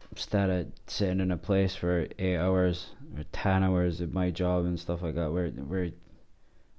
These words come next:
I just don't want to be there at all.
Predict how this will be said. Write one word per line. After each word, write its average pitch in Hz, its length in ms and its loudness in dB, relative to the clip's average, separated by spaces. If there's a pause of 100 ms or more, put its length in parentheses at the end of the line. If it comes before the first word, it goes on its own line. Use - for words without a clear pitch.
(160)
I 92 60 -4
just 104 180 -4
don't 92 220 0
want 87 140 2
to 80 40 -2
be 87 180 0
there 101 300 2 (320)
at 90 260 0
all. 90 300 2